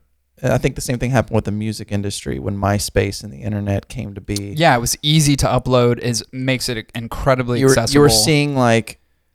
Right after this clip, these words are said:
Speaker 1: y-, you know,
Speaker 2: Well,
Speaker 1: you're
Speaker 2: and, like,
Speaker 1: s-,
Speaker 2: like, SoundCloud too. That
Speaker 1: you were
Speaker 2: was, like, real
Speaker 1: seeing
Speaker 2: big.
Speaker 1: bands get signed by labels that had no business getting signed.
Speaker 2: Yeah,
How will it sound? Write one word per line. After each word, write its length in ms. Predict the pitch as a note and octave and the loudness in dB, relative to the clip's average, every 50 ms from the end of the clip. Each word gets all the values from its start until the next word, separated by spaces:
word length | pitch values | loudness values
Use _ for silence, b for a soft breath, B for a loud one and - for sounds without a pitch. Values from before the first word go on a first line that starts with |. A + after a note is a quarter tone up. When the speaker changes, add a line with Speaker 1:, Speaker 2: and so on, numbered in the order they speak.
| _ _ _ _ | _ _ _ _
Speaker 1:
y-, 120 | - B2 - _ _ | -20 -20 -20 _ _
you 180 | C#3 C3 B2+ | -6 -2 0
know, 80 | B2+ B2 | 2 4
Speaker 2:
Well, 40 | A#2+ A#2+ | 4 4
Speaker 1:
you're 40 | - | 4
Speaker 2:
and, 80 | - | 4
like, 100 | G3+ D#3 | 4 4
Speaker 1:
s-, 60 | D3+ D3 | 4 4
Speaker 2:
like, 120 | C#3 C3 - - C3 A#2 B2+ C#3 B2+ | 4 2 2 0 0 0 -2 -2 0
SoundCloud 260 | - A#2+ G#2+ A2 A2+ | 0 -2 -2 -2 -4
too. 240 | - - B2+ C3 B2+ | -4 -4 -2 0 0
That 80 | B2+ | 2
Speaker 1:
you 40 | D3+ D#3 | 2 4
were 20 | |
Speaker 2:
was, 240 | D3+ C3 A#2+ - - | 4 4 2 2 2
like, 80 | - A#2+ | 0 0
real 60 | - | 2
Speaker 1:
seeing 0 | |
Speaker 2:
big. 280 | - A#2 A2+ A#2 A#2 A#2 | 2 0 -2 -4 0 0
Speaker 1:
bands 400 | A#2+ A#2+ B2 C3+ C#3 C#3 C#3 C3+ | 2 4 4 4 4 2 0 -2
get 180 | - - - - | -6 -6 -6 -4
signed 340 | - - A2+ A2+ A#2+ A#2+ | 0 2 2 4 4 4
by 120 | A2+ A2 G#2+ | 4 4 4
labels 520 | F#2+ F#2 G2+ G#2 G#2 G#2 G#2 A2 G#2+ G2+ | 4 4 4 2 2 4 4 4 4 4
that 60 | A2 | 2
had 160 | G#2+ A2+ G#2+ G2 | 0 0 0 -2
no 180 | A2 G#2+ G#2 | 0 -2 -2
business 460 | G2+ - G2+ G2+ G2+ - G#2 G#2 - | -2 0 0 0 0 -2 -4 -6 -8
getting 260 | - - G2+ G2 F#2+ F#2+ | -8 -8 -8 -8 -8 -10
signed. 600 | - - G#2 F#2+ F#2 F#2+ G2 G2 G#2+ G#2+ - - - - _ | -6 -4 -2 0 0 0 0 -2 -4 -6 -8 -14 -20 -20 _
Speaker 2:
Yeah, 300 | - A#2+ A#2 G#2 G2 - | -8 -6 -6 -6 -6 -10